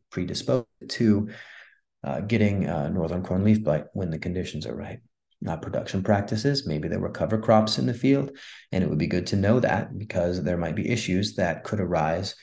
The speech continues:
or be explained by the presence of cover crops earlier in the growing season. It's also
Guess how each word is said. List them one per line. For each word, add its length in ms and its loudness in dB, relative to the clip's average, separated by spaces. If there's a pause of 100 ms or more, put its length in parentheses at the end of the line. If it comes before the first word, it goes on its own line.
(200)
or 80 -6
be 100 -2
explained 560 4
by 460 0
the 100 -6
presence 420 2
of 320 -2 (120)
cover 200 -4
crops 380 -4
earlier 500 0
in 140 -4
the 60 -2
growing 340 0
season. 480 -6 (480)
It's 80 -8
also 520 -2